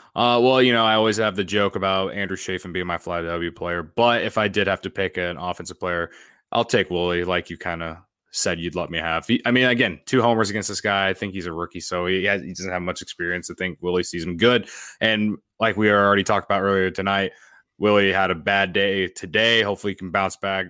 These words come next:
You just, honestly, we just need to get the offense, like, back on track that we saw the last week. Today was the worst the offensive look has looked,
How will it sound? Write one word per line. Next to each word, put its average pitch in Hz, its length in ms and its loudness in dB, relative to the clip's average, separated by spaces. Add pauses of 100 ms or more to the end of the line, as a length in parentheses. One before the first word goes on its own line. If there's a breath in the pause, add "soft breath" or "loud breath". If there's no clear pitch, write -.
(120)
You 113 100 -14
just, 135 300 -4
honestly, 147 600 0 (320 soft breath)
we 123 80 -2
just 123 140 -4
need 123 120 -2
to 113 80 0
get 107 360 0 (340)
the 110 180 -2
offense, 101 560 -2
like, 90 280 -4
back 127 420 0
on 117 240 -2
track 101 400 -4
that 101 140 -8
we 98 160 -8
saw 95 260 -8
the 90 80 -16
last 85 340 -10
week. 78 240 -16
Today 151 360 0
was 135 220 2
the 113 100 0
worst 117 480 0
the 113 180 -2
offensive 104 460 -6
look 101 240 -4
has 92 200 -6
looked, 92 340 -8